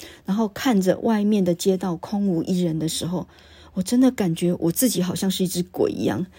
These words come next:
因为呢，我坐，坐一人公车，然后搭进电梯也是只有我一个人。到了勤美诚品的三楼，呃，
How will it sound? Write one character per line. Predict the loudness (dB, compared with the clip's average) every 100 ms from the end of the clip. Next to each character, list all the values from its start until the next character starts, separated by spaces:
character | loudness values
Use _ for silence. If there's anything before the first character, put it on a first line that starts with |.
| -20 -8 0
因 | 2
为 | 4
呢， | 2 2
我 | 0 -2
坐， | 2 4 4 0 _ _
坐 | 0 2
一 | 4
人 | 4 4
公 | 2 0
车， | 0 -2 -4 -4
然 | -4 -2
后 | -2
搭 | -2 -4 -2
进 | -2
电 | 2 2 2
梯 | 0 0
也 | 0
是 | 0
只 | 0 2
有 | 2
我 | 0
一 | 0
个 | 0 0
人。 | -4 -14 -20 -20 -2
到 | 2
了 | 2
勤 | 2 4
美 | 4
诚 | 4 0
品 | 0 0
的 | 0
三 | 2 2 4
楼， | 4 2 -2 -12 -14
呃， | -2 -2